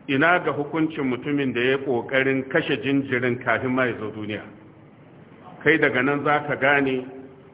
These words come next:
wannan bai dace da sunnar Annabi sallallahu alaihi wasallam ba. Saboda haka, duk malaman fiqhu, duk malaman fiqhu sun yi ijma'i ala hurmati qatlil janin. Haramun ne musulmi yayi wani abu da zai sa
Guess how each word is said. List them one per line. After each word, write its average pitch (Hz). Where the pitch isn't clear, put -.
wannan 135
bai 117
dace 135
da 113
sunnar 127
Annabi 123
sallallahu 120
alaihi 107
wasallam 98
ba. 76
Saboda 143
haka, 127
duk 247
malaman 156
fiqhu, 143
duk 208
malaman 147
fiqhu 135
sun 156
yi 165
ijma'i 143
ala 123
hurmati 127
qatlil 147
janin. 110
Haramun 165
ne 147
musulmi 143
yayi 127
wani 139
abu 120
da 113
zai 131
sa -